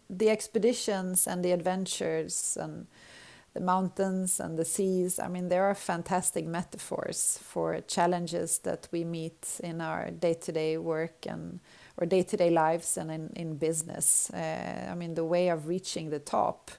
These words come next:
uh, is pretty much the same no matter what the,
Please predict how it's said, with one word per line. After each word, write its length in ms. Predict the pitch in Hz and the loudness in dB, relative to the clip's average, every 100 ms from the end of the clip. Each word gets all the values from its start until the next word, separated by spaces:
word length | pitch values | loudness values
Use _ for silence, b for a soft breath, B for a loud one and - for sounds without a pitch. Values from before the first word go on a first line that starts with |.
| B B B B B - | B B B B B -10
uh, 300 | 175 175 175 | -8 -6 -6
is 360 | 175 160 - - | -6 -4 -6 -4
pretty 240 | - 220 220 | -2 -2 -2
much 300 | 165 160 - | -4 -6 -6
the 120 | 143 | 0
same 440 | - 185 156 160 | 0 0 -4 -6
no 120 | 165 165 | -6 -4
matter 400 | 160 156 170 175 | -4 -4 -4 -2
what 340 | 165 160 - | -4 -6 -6
the, 220 | - 165 | -6 -6